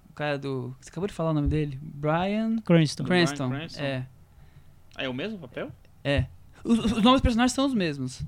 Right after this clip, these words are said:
Speaker 3: Ah, tá.
Speaker 1: Eu não vi o filme, mas eu, eu, eu pesquisei um pouquinho e vi que os
Speaker 3: Olha.
Speaker 1: nomes dos personagens são os mesmos, assim.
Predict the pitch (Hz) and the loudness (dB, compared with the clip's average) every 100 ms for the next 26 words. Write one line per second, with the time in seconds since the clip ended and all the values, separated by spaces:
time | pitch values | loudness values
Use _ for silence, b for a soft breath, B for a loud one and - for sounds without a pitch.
0 | - 127 127 127 127 127 - 185 254 180 | -12 -12 -10 -10 -10 -12 2 6 8 6
1 | 170 - 139 123 139 143 160 160 165 156 | 2 2 2 4 2 2 2 4 4 4
2 | 143 147 - 160 170 165 175 156 - 196 | 2 -2 -6 -4 -2 2 2 2 2 2
3 | 185 196 190 190 185 196 208 226 160 131 | 2 0 -2 -2 0 4 4 6 4 2
4 | 131 127 151 143 | 0 -4 0 -2